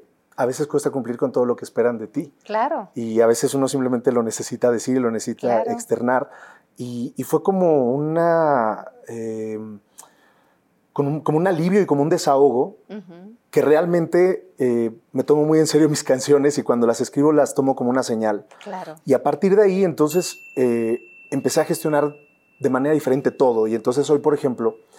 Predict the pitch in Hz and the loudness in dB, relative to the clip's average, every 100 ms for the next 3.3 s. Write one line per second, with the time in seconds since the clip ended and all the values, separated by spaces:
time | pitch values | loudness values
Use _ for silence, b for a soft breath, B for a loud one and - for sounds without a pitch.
0 | b b - 113 104 147 - 131 117 - | b b -10 -8 -6 -4 0 2 2 0
1 | 117 123 120 123 113 113 107 104 - 208 | 2 2 2 0 -2 -4 -6 -10 -14 -16
2 | 196 208 - - 123 120 135 156 165 175 | -14 -18 -20 -8 -4 -2 -2 0 0 2
3 | 151 151 | 2 2